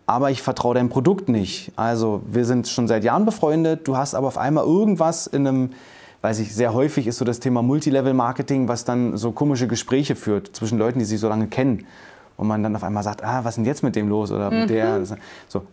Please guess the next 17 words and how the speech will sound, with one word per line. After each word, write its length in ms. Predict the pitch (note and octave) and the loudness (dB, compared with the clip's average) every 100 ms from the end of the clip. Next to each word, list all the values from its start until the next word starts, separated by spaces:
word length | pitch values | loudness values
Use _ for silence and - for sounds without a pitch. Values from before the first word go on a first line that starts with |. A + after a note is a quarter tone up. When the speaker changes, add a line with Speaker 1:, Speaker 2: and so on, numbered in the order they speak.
| - | -8
Speaker 1:
auf 100 | B2+ | -2
einmal 220 | B2+ B2+ | 2 2
vertraue 340 | - - B2 | 2 0 2
ich 80 | A#2 | 2
dem 200 | B2+ E3 | 2 2
Thema 240 | F#3 F3+ F3+ | 2 2 2
nicht. 280 | G3+ - C3 | 0 0 0
Oder 300 | D#3+ G3+ F#3 | 2 2 2
du 140 | C3 | 0
hast 200 | C3 - | -2 -2
ein 60 | B2+ | -2
gutes 280 | D#3 E3 | 0 -2
Produkt 480 | - C#3 E3+ F3+ - | -2 0 0 -2 -4
und 140 | B2 - | -2 0
ich 140 | E3 | 0
mag 220 | F#3+ F#3 | 0 0
dich, 240 | G3+ G3+ | -2 -2